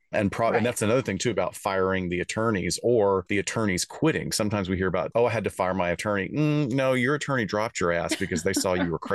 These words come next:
Speaker 1: crazy,
Speaker 2: Right.
Speaker 1: especially a private attorney owes you nothing. You know, maybe your public defender does, but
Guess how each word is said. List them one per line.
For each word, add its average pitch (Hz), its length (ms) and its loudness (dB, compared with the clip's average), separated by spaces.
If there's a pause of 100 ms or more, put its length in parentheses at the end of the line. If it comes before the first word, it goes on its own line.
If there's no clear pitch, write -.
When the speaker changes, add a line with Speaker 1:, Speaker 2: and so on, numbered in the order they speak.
(140)
Speaker 1:
crazy, - 80 -6
Speaker 2:
Right. - 80 -2
Speaker 1:
especially 113 340 -2
a 85 80 0
private 98 300 2
attorney 90 400 0
owes 87 240 2
you 87 100 0
nothing. 80 560 -4
You 90 80 -2
know, 85 100 2
maybe 95 280 2
your 90 100 2
public 90 320 -2
defender 123 420 0
does, 78 480 -2
but 82 220 -2